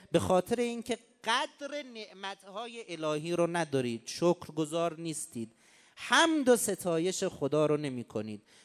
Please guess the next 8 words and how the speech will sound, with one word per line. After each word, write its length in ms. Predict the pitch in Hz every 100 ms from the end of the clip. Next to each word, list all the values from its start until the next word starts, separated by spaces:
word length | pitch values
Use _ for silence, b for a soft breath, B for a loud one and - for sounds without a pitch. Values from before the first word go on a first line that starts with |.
| -
ما 500 | 170 214 233 240 233 226
یفعل 640 | 240 233 _ 185 220 233
الله 680 | 247 240 233 233 233 233 214 202
بعذابکم 1200 | 196 185 220 196 233 233 208 202 - 180 160 127 b b b b -
ان 440 | 208 262 262 254
شکرتم 1000 | - - 220 - 277 294 - - 185 160
و 40 | 147
آمنتم. 840 | 131 131 127 139 135 - 123